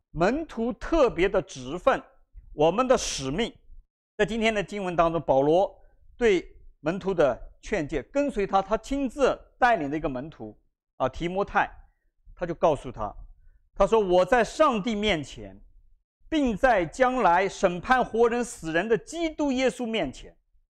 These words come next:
啊，这位上-，这位耶稣后面他是来审判的人，凭着他的显现和他的国度，郑重地劝诫你，务要传道，无论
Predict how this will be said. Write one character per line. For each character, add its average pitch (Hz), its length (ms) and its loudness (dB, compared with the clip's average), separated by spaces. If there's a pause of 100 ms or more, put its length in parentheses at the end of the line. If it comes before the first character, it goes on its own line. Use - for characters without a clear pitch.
(120)
啊， 127 80 -4
这 240 120 -2
位 240 120 -2
上-， 220 300 -2
这 254 100 -4
位 226 100 -6
耶 214 180 2
稣 208 280 -8 (260)
后 311 220 0
面 262 240 -2 (120)
他 220 240 2
是 226 140 -4
来 165 160 4
审 117 240 -14
判 135 220 -10
的 101 100 -14
人， 90 140 -20 (680)
凭 254 220 -2
着 302 120 4
他 247 280 2
的 240 80 2
显 151 340 -2
现 220 300 0 (640)
和 190 120 2
他 247 200 2
的 220 100 2
国 156 260 0
度， 202 300 -4 (400)
郑 247 460 0
重 214 280 -4
地 127 240 0
劝 185 400 0
诫 160 200 -2
你， 113 180 -12 (680)
务 311 400 2
要 202 320 4
传 151 400 0
道， 226 220 2 (460)
无 302 360 0
论 320 260 2